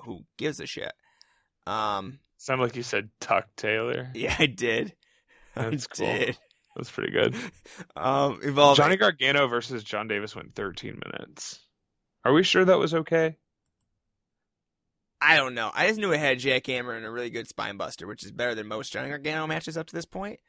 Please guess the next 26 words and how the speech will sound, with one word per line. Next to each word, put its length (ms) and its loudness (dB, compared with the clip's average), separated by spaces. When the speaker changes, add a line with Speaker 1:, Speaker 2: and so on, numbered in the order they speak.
Speaker 2:
Sure. 200 -12
Speaker 1:
So, 360 -2
like, 380 -2
I, 180 4
in 120 -2
compared, 600 2
comparatively 680 2
to 100 -14
what 220 -4
I've 220 -2
experienced 760 -8
with 120 -14
Gargano, 640 -12
it 40 -12
was 280 -12
fine. 300 -20
Speaker 2:
That's 200 2
Speaker 1:
How 240 6
Speaker 2:
a 40 -10
lot 200 0
of, 140 -2
that's 180 -20
a 40 -4
lot 140 4
of 60 -4
minutes. 580 -6